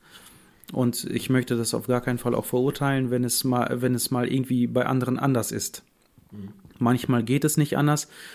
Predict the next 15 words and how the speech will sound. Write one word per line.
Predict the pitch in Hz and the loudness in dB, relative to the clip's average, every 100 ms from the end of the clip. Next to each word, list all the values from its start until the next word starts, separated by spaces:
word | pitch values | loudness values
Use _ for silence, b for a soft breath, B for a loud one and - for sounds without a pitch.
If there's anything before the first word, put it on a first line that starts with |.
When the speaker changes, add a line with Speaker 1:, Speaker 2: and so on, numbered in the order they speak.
| B | B
Speaker 1:
dann | - 120 | -2 0
ist | 120 - | 0 2
der | 123 | 2
Mann | 131 | 2
zu | 135 123 | 2 0
Hause | 131 147 135 | 2 2 2
und | 123 | 0
ist | 135 - | -2 -2
eben | 131 120 | 2 2
der | 117 113 | 2 2
Hausmann | 147 165 165 | 0 2 2
irgendwo | 160 165 165 208 - - _ _ | 2 2 2 0 -2 -20 _ _
und | 123 123 | -2 0
die | 123 | -2
Frau | - 127 143 | -2 0 0